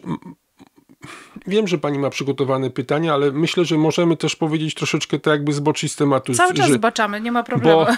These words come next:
Speaker 1: ciąży mi to na sercu,
Speaker 2: Mhm.
Speaker 1: bo myślę, że powinniśmy nareszcie poważnie zacząć rozmawiać na temat tego,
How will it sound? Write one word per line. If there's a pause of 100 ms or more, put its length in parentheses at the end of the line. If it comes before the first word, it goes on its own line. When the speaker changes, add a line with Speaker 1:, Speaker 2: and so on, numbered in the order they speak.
(120)
Speaker 1:
ciąży
mi
to
na
sercu,
Speaker 2:
Mhm.
Speaker 1:
bo
myślę,
że
powinniśmy
nareszcie
poważnie
zacząć
rozmawiać
na
temat
tego,